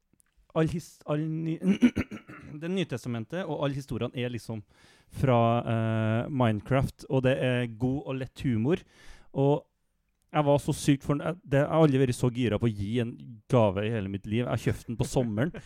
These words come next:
<laughs> og måtte vente i seks måneder. Og når gave er mitt kjærlighetsspråk, så bare elsker jeg å gi gave, og li-, like så mye som å få, vet du. Ehm, det som var kanskje det aller, aller kuleste med den gaven her,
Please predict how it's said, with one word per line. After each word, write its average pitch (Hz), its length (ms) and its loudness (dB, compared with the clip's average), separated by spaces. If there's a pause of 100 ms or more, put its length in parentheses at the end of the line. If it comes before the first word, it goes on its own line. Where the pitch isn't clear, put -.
<laughs> - 240 -16
og 147 80 -4
måtte 120 220 0
vente 117 240 -4
i - 40 -12
seks - 300 -8
måneder. 117 380 -2 (240)
Og 120 240 2
når 120 160 -2
gave 113 300 0
er - 20 -6
mitt 120 180 -6
kjærlighetsspråk, 117 640 -6
så 117 100 -10
bare 117 220 -2
elsker 110 320 -6
jeg 107 60 -10
å 117 80 -10
gi 107 100 -12
gave, 101 240 -6
og 120 240 -2
li-, 117 160 -8
like 110 160 -6
så 98 80 -4
mye 101 160 -8
som - 240 -12
å 104 80 -6
få, 110 240 -6
vet 143 140 -12
du. 131 80 -8 (680)
Ehm, 123 300 0 (920)
det 151 280 2
som 165 100 -2
var 151 160 4
kanskje 143 280 0 (120)
det 165 140 -8 (120)
aller, 123 460 4
aller 113 320 2
kuleste 113 400 0
med 123 140 -2
den 123 100 0
gaven 113 240 2
her, 180 220 0